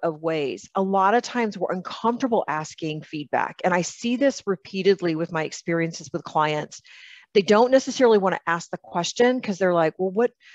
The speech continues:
what do I do if they tell me something I can't control or I can't fix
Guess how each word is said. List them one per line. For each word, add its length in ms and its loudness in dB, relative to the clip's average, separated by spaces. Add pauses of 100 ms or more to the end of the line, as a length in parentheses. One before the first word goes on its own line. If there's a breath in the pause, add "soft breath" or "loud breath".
(280 soft breath)
what 160 4
do 120 4
I 80 6
do 120 -4
if 80 -2
they 140 0
tell 180 -6
me 80 -4
something 320 -4
I 60 -8
can't 580 -2
control 500 2
or 140 2
I 40 -4
can't 460 -4
fix 600 -2